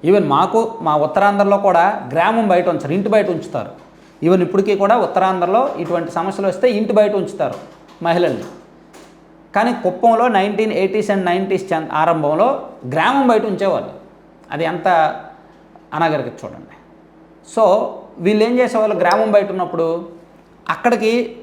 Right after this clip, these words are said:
సప్లై అవు-, ఆ ఊరికి ఒక ఏరు ద్వారా నీళ్ళు సప్లై అయితే అందులోనే బట్టలు ఉతికేవాళ్ళు.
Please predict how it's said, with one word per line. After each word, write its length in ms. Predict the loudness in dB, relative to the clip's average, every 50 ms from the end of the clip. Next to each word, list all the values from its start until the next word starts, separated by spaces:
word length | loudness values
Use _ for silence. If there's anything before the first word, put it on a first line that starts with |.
| -20 -20 -20
సప్లై 600 | -20 -20 -10 -4 0 0 0 0 0 0 2 2
అవు-, 200 | 2 0 0 0
ఆ 100 | 0 2
ఊరికి 460 | 2 4 4 4 2 2 0 -2 -2
ఒక 240 | -2 -2 -4 -4 -4
ఏరు 240 | -2 -2 0 0 0
ద్వారా 240 | 0 2 2 2 2
నీళ్ళు 240 | 0 -2 -2 -4 -4
సప్లై 260 | -4 -4 -4 -2 -2
అయితే 200 | -2 0 0 -2
అందులోనే 500 | -2 -2 -2 -2 0 0 0 2 0 0
బట్టలు 340 | 0 0 0 0 -2 -4 -6
ఉతికేవాళ్ళు. 420 | -6 -6 -8 -8 -8 -8 -12 -16